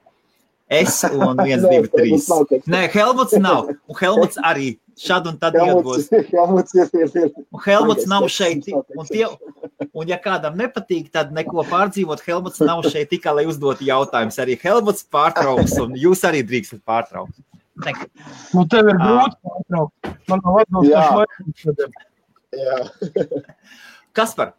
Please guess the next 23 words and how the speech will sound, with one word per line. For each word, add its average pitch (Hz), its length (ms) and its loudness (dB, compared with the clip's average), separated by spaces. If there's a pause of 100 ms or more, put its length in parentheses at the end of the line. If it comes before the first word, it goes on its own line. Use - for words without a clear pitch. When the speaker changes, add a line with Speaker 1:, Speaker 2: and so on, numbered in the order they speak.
Speaker 2:
Kas - 180 -14
Speaker 1:
ko - 140 -4
tu - 140 4
Speaker 2:
tur - 20 -10
Speaker 1:
teici? 220 440 2 (240)
Speaker 2:
Jā. - 160 -2 (100)
Speaker 1:
Ir 240 240 -2
lietas, 254 340 -4
ko 208 180 0
tu 196 140 -4
nekad 180 400 -4
nepiedosi. 127 840 -10
Nekad. 170 720 -2 (540)
Speaker 3:
Jā. 110 100 -10 (240)
Speaker 1:
Nu, 220 200 0
aiziet, 170 380 0 (200)
ķeramies 151 460 2
klāt. 113 440 -4
Par 147 180 -12
ko 202 160 -4
mēs 143 180 -10
nekad 139 240 -6
nepiedosim. 101 680 -12